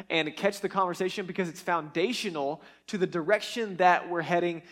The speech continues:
today. Last week, we talked about the role that identity plays in our habits, that when I know who I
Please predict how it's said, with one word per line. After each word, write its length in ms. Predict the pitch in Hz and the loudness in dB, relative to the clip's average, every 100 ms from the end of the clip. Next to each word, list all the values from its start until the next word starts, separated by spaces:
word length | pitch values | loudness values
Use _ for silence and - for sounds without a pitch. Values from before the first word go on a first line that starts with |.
| - | -14
today. 320 | - 170 180 143 | -6 2 4 6
Last 340 | 160 254 - | 6 4 2
week, 140 | 190 | -4
we 80 | 180 | -2
talked 220 | 196 185 | 0 0
about 280 | 165 175 156 | 2 2 2
the 60 | 160 | -2
role 340 | 151 190 202 | -2 0 2
that 140 | 190 170 | 2 2
identity 960 | 147 147 185 226 233 165 175 139 151 - _ - | 2 2 0 0 -2 -6 -6 -6 -8 -16 _ 0
plays 480 | 196 202 220 208 | 4 6 4 0
in 340 | - 202 185 185 - | -6 -4 -4 -4 0
our 420 | 175 165 170 160 - - - | 4 4 4 -2 -6 -16 0
habits, 460 | 165 156 139 - | 4 4 4 -4
that 240 | - 160 151 | 2 2 2
when 100 | 165 | 0
I 120 | 156 | 0
know 460 | 175 214 220 214 214 - | 0 2 4 4 0 -10
who 140 | 214 190 | -2 2
I 180 | 165 | 2